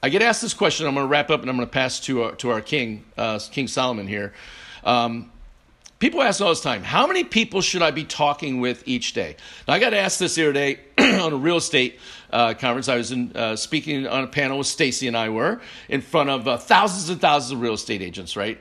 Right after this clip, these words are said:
And, uh, we're on there, and we get asked the people, "How many people should I be talking with each day?" Right? Because to build a real estate business, you just talk to people. That's all you do, right? To build it. And, um,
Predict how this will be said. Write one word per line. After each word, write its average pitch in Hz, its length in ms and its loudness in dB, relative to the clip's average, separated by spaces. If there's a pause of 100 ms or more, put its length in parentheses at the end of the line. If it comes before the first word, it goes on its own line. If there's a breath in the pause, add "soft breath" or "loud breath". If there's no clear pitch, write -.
(120)
And, 113 280 -2
uh, 110 200 0 (260 loud breath)
we're 190 160 4
on 160 160 4
there, 147 200 2
and 139 140 0
we 135 60 0
get 160 120 2
asked 143 220 0
the - 60 -10
people, 123 460 0 (200 loud breath)
"How 151 220 0
many 254 200 0
people 156 400 -2
should 160 180 -2
I 131 40 -2
be 139 100 -2
talking 165 440 -2
with 117 180 -2
each 120 220 -6
day?" 104 300 0 (180)
Right? 117 180 -4
Because 107 240 -8
to 104 60 -12
build 110 240 -4
a - 20 -4
real 180 200 0
estate 131 260 -6
business, 120 360 -8
you 143 100 -4
just - 260 -6
talk 120 260 -2
to 175 60 -6
people. 113 420 -2
That's 120 160 -8
all 147 140 0
you 175 100 0
do, 180 160 2 (400 loud breath)
right? 135 240 -2
To 135 80 -6
build 147 300 4
it. - 80 -12 (640 loud breath)
And, 160 340 4
um, 143 580 2